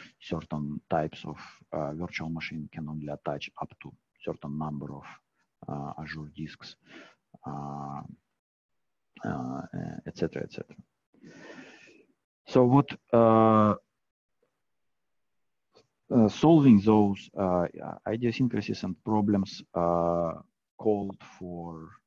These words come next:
well, certain class of solutions, and, uh, cloud native storage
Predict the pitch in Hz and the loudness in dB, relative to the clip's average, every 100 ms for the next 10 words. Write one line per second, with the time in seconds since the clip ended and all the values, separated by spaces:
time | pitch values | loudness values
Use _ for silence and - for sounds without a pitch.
0 | _ 82 76 _ - 85 78 - 92 85 | _ -18 -18 _ -20 -18 -18 -12 -10 -10
1 | 78 - 104 135 156 87 87 - 87 87 | -12 -10 -8 -6 -8 -10 -12 -14 -12 -10
2 | 80 80 82 80 78 - 92 87 85 87 | -10 -10 -12 -14 -14 -10 -8 -8 -10 -12
3 | - - - 117 110 98 - | -14 -20 -12 -10 -10 -12 -16